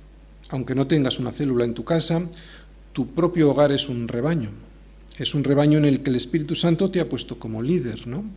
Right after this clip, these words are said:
Ya seas una mamá que no tiene a su marido, o si eres un marido como cabeza de tu familia,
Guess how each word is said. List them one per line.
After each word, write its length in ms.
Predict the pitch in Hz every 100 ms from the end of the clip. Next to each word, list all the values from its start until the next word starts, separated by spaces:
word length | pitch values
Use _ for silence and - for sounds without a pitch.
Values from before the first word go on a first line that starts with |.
| -
Ya 200 | 127 135
seas 280 | - 151 151
una 140 | 135
mamá 340 | 127 160 190 190 - - -
que 100 | -
no 140 | 131 135
tiene 240 | 160 147
a 60 | 127
su 120 | 135
marido, 560 | 131 170 180 190 196 - - - -
o 260 | 131 123 127
si 240 | - 139
eres 200 | 139 147
un 100 | 143
marido 340 | 127 139 143 143
como 220 | 131 113
cabeza 340 | 117 139 147
de 80 | 151
tu 100 | 180
familia, 540 | - 143 143 143 156